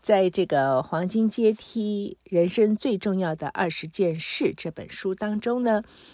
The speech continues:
作者啊，他就特别特别提到，这沃尔本他是一个老师嘛，作者，他就在这二十件事当中，第九件重要的事，他所提出来的就是要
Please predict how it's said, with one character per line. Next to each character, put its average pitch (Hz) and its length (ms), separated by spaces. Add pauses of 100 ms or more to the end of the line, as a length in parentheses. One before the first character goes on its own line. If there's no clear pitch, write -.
(180)
作 254 380
者 151 380
啊， 127 440
他 - 220
就 185 180
特 - 260 (360)
别 156 160
特 160 220
别 147 160
提 - 200
到， 160 220 (460)
这 277 160
沃 247 160
尔 285 80
本 185 200
他 185 200
是 190 160
一 175 60
个 180 100
老 131 240
师 - 340
嘛， 180 220
作 151 240
者， 139 160 (420)
他 240 160
就 220 200
在 190 200
这 185 140
二 254 260
十 - 160
件 160 320
事 156 300
当 165 260
中， 175 280
第 220 340
九 135 460
件 254 340
重 185 260
要 165 160
的 147 140
事， - 260 (280)
他 185 120
所 165 200
提 - 280
出 320 200
来 160 240
的 147 120
就 156 280
是 - 240
要 156 240